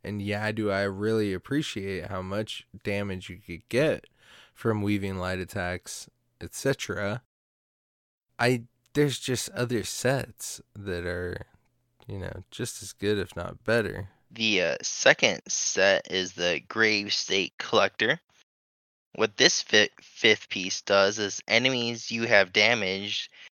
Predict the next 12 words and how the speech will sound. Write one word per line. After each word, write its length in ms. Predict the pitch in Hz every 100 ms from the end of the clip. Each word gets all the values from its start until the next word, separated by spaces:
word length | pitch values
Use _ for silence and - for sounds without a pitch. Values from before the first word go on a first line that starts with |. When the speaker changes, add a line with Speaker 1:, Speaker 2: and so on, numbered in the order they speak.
| -
Speaker 2:
has 240 | 110 104 98
a 180 | 92
ten 240 | 92 123 131
percent 400 | 151 - 147 -
chance 500 | - - 117 98 -
to 120 | 104
drop 320 | 107 98 101
a 220 | 95 98 92
Gravestake 720 | 101 101 104 - 90 90 -
for 280 | - 98
six 360 | 98 - - -
seconds 680 | - 110 - 90 85 -